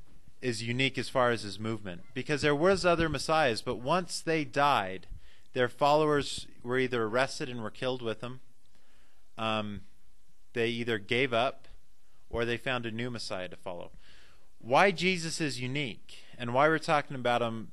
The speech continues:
today, is that his followers kept the movement going. In fact, they said that he visited them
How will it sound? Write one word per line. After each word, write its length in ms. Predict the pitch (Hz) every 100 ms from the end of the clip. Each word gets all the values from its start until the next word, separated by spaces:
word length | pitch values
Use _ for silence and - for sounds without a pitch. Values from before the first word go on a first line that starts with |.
| -
today, 500 | 131 120 104 95 - - - -
is 140 | 117
that 160 | 135 127
his 240 | 131 113
followers 800 | - 147 160 170 165 151 - - - - - - - - -
kept 340 | - 165 160 -
the 80 |
movement 480 | 147 139 135 131 117
going. 340 | 113 107 95 95
In 40 |
fact, 280 | 98 139 135
they 80 | 143
said 260 | - 151
that 160 | 131 113
he 300 | 117 143 123
visited 600 | 104 127 131 127 104 92
them 280 | 98 90 87